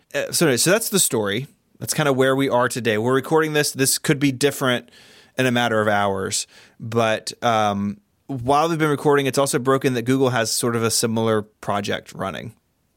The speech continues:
using their enterprise certificate. So Facebook is not the only one to break this rule. Google seems to be doing it too. This, I mean, that story got published, like, as I'm speaking right now, seven minutes ago. So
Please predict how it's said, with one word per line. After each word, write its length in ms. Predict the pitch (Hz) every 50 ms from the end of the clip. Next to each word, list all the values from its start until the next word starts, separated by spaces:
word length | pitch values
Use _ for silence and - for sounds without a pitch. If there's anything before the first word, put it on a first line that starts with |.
| _ _ _
using 560 | - 117 113 120 117 107 120 117 110 110 110
their 540 | 101 113 107 104 104 104 104 101 98 98 - _ _ _ _ _ _ _ _ _ _ _ _
enterprise 680 | 123 120 117 110 104 - 120 110 101 101 98 98 98
certificate. 680 | - - 104 - - 101 - 107 98 104 98 - _ -
So 240 | - 110 107 101 101 _ _ -
Facebook 320 | 131 131 127 - 143 123
is 120 | 127 113
not 220 | 120 127 131 135 -
the 80 | 139
only 220 | 123 120 117 120 117
one 460 | 110 110 110 107 104 107 101 101 101 _ - - - - - _ -
to 100 | - 120
break 320 | 101 127 120 117 117 -
this 180 | - 123 110 107
rule. 460 | 104 110 104 101 101 90 95 113 120 _
Google 240 | - 113 110 117
seems 240 | 117 - 123 120 110
to 60 | 110
be 80 | 117 113
doing 240 | 104 110 110 110 113
it 120 | 113 -
too. 360 | - - - 101 95 98 98
This, 240 | 104 127 143 156 - -
I 60 | -
mean, 140 | 131 135 127
that 180 | 123 143 156 160
story 200 | - 170 151 139
got 120 | 131 107
published, 300 | - 127 117 123 117 -
like, 200 | 107 95 - - _ - _
as 160 | 127 135 127
I'm 140 | 131 131 123
speaking 460 | - - - - 135 131 - 131 123
right 220 | 120 120 120 120 113
now, 360 | 117 113 117 123 131 139 139 - - _
seven 480 | - - - - - 131 117 120 110 107
minutes 300 | 107 107 104 98 - -
ago. 340 | 101 101 98 82 69 62 113
So 280 | - - 113 104 98